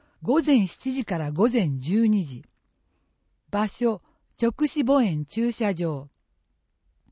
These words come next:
その他、荒天などで中止になる場合があります。豊明墓地都市公園パートナーズホームページをご確認いただくか、電話にて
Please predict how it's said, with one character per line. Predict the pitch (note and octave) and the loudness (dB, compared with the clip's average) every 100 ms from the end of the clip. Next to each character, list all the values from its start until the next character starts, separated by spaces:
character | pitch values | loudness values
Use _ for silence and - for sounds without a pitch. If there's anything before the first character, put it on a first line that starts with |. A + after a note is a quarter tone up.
| _ _ | _ _
そ | - B3+ C4 | -6 0 2
の | D4 | 2
他、 | - C3 - _ _ _ - | -2 -8 -10 _ _ _ -4
荒 | D4 D#4 | 0 0
天 | - D4 C4+ | 2 2 2
な | C4+ | 2
ど | A3 D3+ | 0 -4
で | C#3 | -8
中 | - C#4+ D4+ | -6 -2 -2
止 | D4 | -2
に | D4 C4+ | 0 2
な | C4+ | 2
る | A#3 | 0
場 | D#3 F#3 | 0 -2
合 | G#3 | -2
が | F#3+ F3+ | -2 -4
あ | E3 | -4
り | D#3 | -4
ま | D3 | -6
す。 | D3 - - _ _ _ _ _ _ _ | -8 -16 -20 _ _ _ _ _ _ _
豊 | B3 D4+ D4+ C#4+ | 2 2 2 0
明 | C4+ | -2
墓 | B3 | -2
地 | - F3 | -4 -6
都 | G3+ G#3+ | -4 -4
市 | - | -4
公 | D4 C#4+ | 0 2
園 | D4 C#4 | 2 0
パ | - C4 C4 | -2 -2 -2
ー | |
ト | A3 | -2
ナ | F3 D3 | -4 -4
ー | C#3 | -6
ズ | D3+ | -6
ホ | B3 C#4 | 0 2
ー | |
ム | C4+ | 2
ペ | A#3+ B3 | 2 0
ー | F#3+ | 0
ジ | C3 C3+ | -4 -10
を | C3 _ - | -10 _ -8
ご | F#3 G#3 | -2 0
確 | C4+ C#4 | 0 2
認 | C4 B3 A#3 | 2 4 2
い | |
た | A3+ | 0
だ | G#3 | -4
く | - - | -6 -12
か、 | D3 C#3 _ _ _ - | -12 -12 _ _ _ 0
電 | B3 D4 C#4 | 2 4 4
話 | C4 | 2
に | C4+ | 0
て | - D#3+ | -2 -6